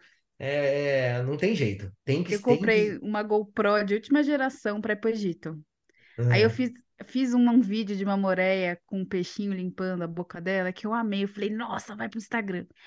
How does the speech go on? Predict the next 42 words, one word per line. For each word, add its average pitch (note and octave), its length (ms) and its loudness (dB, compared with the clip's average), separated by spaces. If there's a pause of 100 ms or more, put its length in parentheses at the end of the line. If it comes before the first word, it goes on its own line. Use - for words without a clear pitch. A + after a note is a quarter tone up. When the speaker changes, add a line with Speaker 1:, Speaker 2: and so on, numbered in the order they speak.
(100)
Speaker 1:
Que D#3+ 60 2
Speaker 2:
Aí D3 200 8
eu A#3 40 10
Speaker 1:
legal. - 60 4
Speaker 2:
tentei C4 280 4
fazer B3 440 0
essa, G3+ 640 -2
essa G3 240 -4
câmera G3 440 -2
lenta F#3 380 -4
e C#4+ 140 4
ficou C#4+ 280 0
parecendo A3 460 0
um A#3 40 -8
computador G3+ 580 -2
que G3 100 -8
não G3+ 120 -2
consegue G3 420 -4
processar G3+ 480 -6
a G3 40 -2
imagem. F#3 440 -4 (440)
Eu E4+ 60 -8
não G#4+ 80 -6
fazia F4 300 4
ideia, A#3+ 160 4
acabei D4 340 0
de F#4 60 0
aprender D#4+ 480 2
<laughs> - 20 4
uma D4 280 8
coisa C#4 300 4
Speaker 1:
É, - 20 2
Speaker 2:
nova. F3+ 420 2
Speaker 1:
você, F3 380 0
eu G3 140 4
sempre A#3 360 0
filmo, F#3+ 520 0 (240)
geralmente G#3 640 4
a F3+ 40 -2
cento E3+ 300 -6
e D3+ 60 -8
vinte F#3+ 500 -6